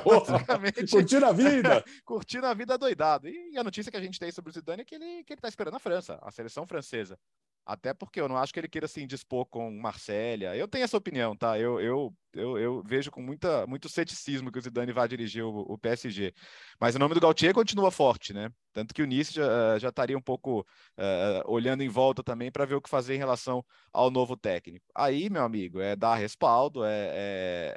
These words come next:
Speaker 2: é fazer o mercado pensando menos no medalhão e mais no funcional, até porque mais medalhão do que já tem não tem onde arrumar, né? <laughs> Puxa vida.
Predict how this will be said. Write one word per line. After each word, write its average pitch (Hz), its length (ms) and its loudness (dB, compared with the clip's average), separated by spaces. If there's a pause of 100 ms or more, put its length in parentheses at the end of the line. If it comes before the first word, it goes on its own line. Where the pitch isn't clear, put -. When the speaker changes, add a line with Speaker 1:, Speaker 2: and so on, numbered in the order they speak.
(160)
Speaker 2:
é 95 40 -6
fazer 117 300 0
o 135 60 2
mercado 123 640 0 (300)
pensando 123 480 0
menos 135 320 -2
no 135 80 -8
medalhão 131 560 2
e 123 60 -6
mais 127 240 0
no 131 100 -8
funcional, 139 640 2 (280)
até 113 160 -6
porque - 280 -4
mais 156 280 4
medalhão 175 340 4
do 156 80 -6
que 160 100 -4
já 156 160 6
tem 160 160 -2
não 277 120 -8
tem 330 120 -4
onde 339 140 0
arrumar, 185 320 4
né? 107 140 -8 (120)
<laughs> 135 220 -8
Puxa 180 240 2
vida. 127 320 0